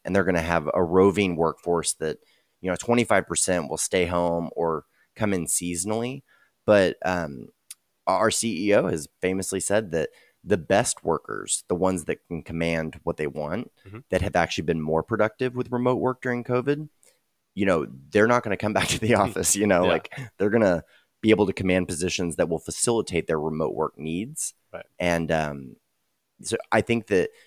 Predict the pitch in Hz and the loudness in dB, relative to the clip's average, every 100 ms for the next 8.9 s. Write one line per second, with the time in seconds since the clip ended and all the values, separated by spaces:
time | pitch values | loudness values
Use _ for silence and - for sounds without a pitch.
0 | _ - 92 - 110 110 110 113 110 107 | _ -8 -8 -6 -6 0 2 4 6 4
1 | - 82 _ - 107 - - 110 98 95 | 0 -12 _ 4 4 2 -2 4 6 6
2 | 90 90 _ _ _ _ _ 90 85 73 | 4 -2 _ _ _ _ _ -4 -2 -2
3 | 67 - - 90 107 92 95 87 87 82 | -6 -12 -4 4 4 6 4 4 0 -4
4 | - _ _ _ - - 101 101 95 - | -8 _ _ _ -12 -6 -6 -4 -6 -6
5 | 95 87 87 85 85 76 - - _ _ | -2 0 2 0 0 0 -2 -2 _ _
6 | - 80 73 65 55 - _ _ _ _ | -4 -4 -6 -10 -18 -20 _ _ _ _
7 | - 98 117 - 95 123 95 - 87 - | -6 -4 -4 -2 0 0 -4 -4 -6 -4
8 | 71 65 60 58 58 50 50 147 | -2 -2 -4 -10 -10 -8 -6 -8